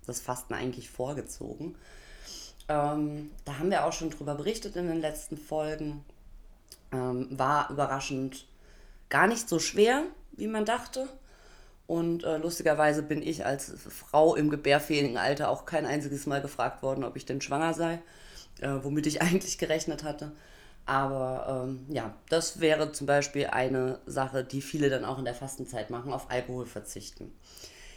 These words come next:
Ich hab jetzt aber gelesen, es gibt auch, äh, viele andere, also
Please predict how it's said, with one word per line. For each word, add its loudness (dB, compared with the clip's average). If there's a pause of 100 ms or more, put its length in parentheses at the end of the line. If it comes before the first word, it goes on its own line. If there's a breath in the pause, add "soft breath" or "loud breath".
(380 loud breath)
Ich -2
hab -4
jetzt -2
aber 2
gelesen, -2
es -6
gibt -6
auch, 0
äh, 0
viele -4
andere, -2
also -4